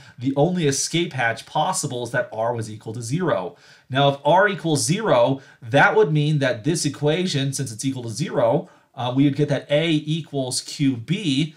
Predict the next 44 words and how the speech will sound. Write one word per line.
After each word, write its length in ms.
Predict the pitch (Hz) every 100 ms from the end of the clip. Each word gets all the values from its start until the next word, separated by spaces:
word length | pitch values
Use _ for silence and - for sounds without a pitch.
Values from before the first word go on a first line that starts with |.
| _ _ -
um, 300 | 123 127 117
which 500 | 131 139 - - _ _ _
is 140 | 120 117
an 100 | 123
element 560 | 127 143 123 120 117
of 420 | - 117 117 113 107
the 180 | 120 113
principal 480 | - 123 - 117
ideal 340 | 117 113 117 113
generated 440 | - 113 117 107
by 160 | 107 101
B, 400 | 98 139 90 - _ _
as 200 | 107 101
we 80 | 107
can 120 | 104
see 160 | 92 101
right 180 | 95
here. 300 | 92 104 82 _ _ - -
This, 260 | 117 165 208
and 160 | 131 131
since 220 | 180 -
A 100 | 147
was 160 | 147 135
an 80 |
arbitrary 560 | 127 139 139 135 117 113
element, 440 | 131 143 113 104 - - -
this 380 | 113 180 -
would 140 | 160 147
then 160 | 139
show 640 | 127 - 175 160 117 120 123 - _
that 460 | 110 120 120 117 -
I 680 | 135 180 143 110 120 151 - _ _ _ -
is 260 | 131 120
a 60 | 120
s-, 380 | - - - -
is 160 | 117 -
contained 440 | 127 113 165 147
as 100 | 117
a 40 |
subset 600 | 113 - 156 143 131 117
inside 340 | 123 117 123 117
the 100 | 113
principal 380 | - 117 - 113
ideal, 500 | 113 135 123 95